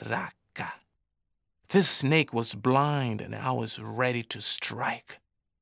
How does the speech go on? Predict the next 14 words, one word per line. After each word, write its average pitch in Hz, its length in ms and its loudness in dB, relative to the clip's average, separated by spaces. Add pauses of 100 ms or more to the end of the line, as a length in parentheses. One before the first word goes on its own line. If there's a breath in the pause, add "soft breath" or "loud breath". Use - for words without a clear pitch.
(1160)
There 202 200 6
were 160 220 8
also 143 520 4 (180 soft breath)
many 185 320 6
farm 170 480 4
animals, 165 640 -2 (240)
such - 280 -2
as 117 160 -4
horses, 135 800 -2 (400)
cows, 107 640 4 (220)
oxen, 123 560 0 (220)
chickens, 113 580 -6 (180)
roosters, 113 720 -8 (360)
ducks, - 540 -6